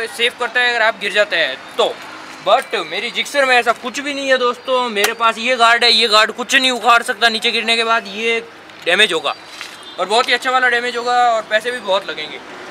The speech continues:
अब बात करें अगर दोस्तों दोनों की इंस्ट्रूमेंट क्लस्टर की, तो इंस्ट्रूमेंट क्लस्टर में अगर आप आरटीआर का इंस्ट्रूमेंट क्लस्टर देखते हैं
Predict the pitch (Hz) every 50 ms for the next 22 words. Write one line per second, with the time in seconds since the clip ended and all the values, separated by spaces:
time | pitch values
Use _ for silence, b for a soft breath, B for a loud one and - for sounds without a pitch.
0 | - 202 233 - 254 247 262 254 277 269 277 269 277 277 254 269 277 240 - 294
1 | - 262 254 269 285 285 277 269 262 262 311 302 294 285 285 - 254 254 - 294
2 | 277 262 285 269 262 262 262 - - 302 285 285 285 277 269 269 269 285 285 277
3 | 277 269 269 269 262 254 - - 247 190 185 196 208 - 254 262 269 269 262 269
4 | 247 233 277 269 269 262 254 262 262 - 269 247 254 269 262 - 277 269 269